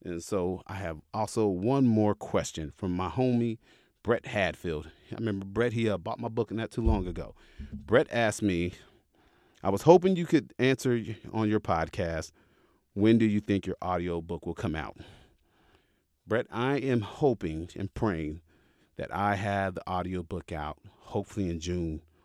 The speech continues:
or July. Brother, I am in this closet right now, slaving away on this podcast temporarily at the moment. But I'm only in the closet because of the acoustics in here. And it's hot as hell, and I'm sweating,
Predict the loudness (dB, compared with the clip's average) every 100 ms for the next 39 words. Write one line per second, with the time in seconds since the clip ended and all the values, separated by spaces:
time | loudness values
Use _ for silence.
0 | _ -6 -6 -6 -8 -10 -14 _ _ _
1 | _ _ _ -6 -4 -4 -8 -20 -20 -20
2 | _ _ _ -4 2 6 6 6 2 0
3 | 2 2 2 0 0 2 -2 -2 -6 -10
4 | -16 _ _ _ _ _ -16 -12 -2 2
5 | 2 4 2 2 -2 -4 -10 -20 _ -8
6 | -6 -6 -2 -2 -2 -4 -6 -6 -12 -10
7 | -8 -6 -4 -6 -4 -4 -4 -8 -12 _
8 | _ _ _ -4 2 6 6 6 4 2
9 | 2 2 0 -4 -4 -4 -4 -6 -6 -2
10 | -2 -2 -4 -2 -4 -4 -12 -16 _ _
11 | _ -6 -4 -2 -2 -4 -4 -4 -4 -2
12 | -2 -2 -4 -6 -4 -4 -2 -4